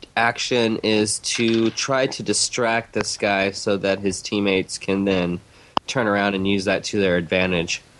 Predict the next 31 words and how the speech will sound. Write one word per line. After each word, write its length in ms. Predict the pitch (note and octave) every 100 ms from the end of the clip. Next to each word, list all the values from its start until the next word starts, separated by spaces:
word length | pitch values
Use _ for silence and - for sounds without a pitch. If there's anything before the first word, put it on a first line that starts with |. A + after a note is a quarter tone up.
| - - -
So 340 | - C3 B2
he's 360 | B2 C#3+ D3 C#3+
going 340 | D3+ D3 C#3
to 360 | - B2+ A#2 A2+
speed 480 | - - C#3 D3
over 460 | B2+ C3 A#2 A#2 B2+
to 520 | - - B2 A#2+ A#2
the 480 | G#2+ A2 A2 G#2+ G#2
time 340 | - C#3 D3+
machine, 520 | C#3+ - A2+ G2+ G2+ G2+
get 220 | B2+ C#3
it, 260 | D3 B2
get 180 | B2+ C3+
into 360 | C#3+ D3 C3 G2+
it, 220 | F#2+ F#2+ - _ - - -
sit 320 | - F3+ F#3
there, 340 | E3+ C#3+ C#3 -
and 400 | B2 B2 A#2+ A#2+
start 340 | - - C#3 A2+
with 220 | B2+ B2
a, 320 | A2 G#2+ E2+
with 200 | A2+ A2+
a 40 | A2
flurry 480 | - D3 D#3 D3+
of 120 | C3 A#2
motions, 580 | A#2+ A#2+ - A#2 G#2
make 220 | A#2+ A#2+ A#2
it 100 | E2+
look 260 | A#2 A2+
like 240 | A2 G2+ -
he's 520 | G#2+ G2 F#2 -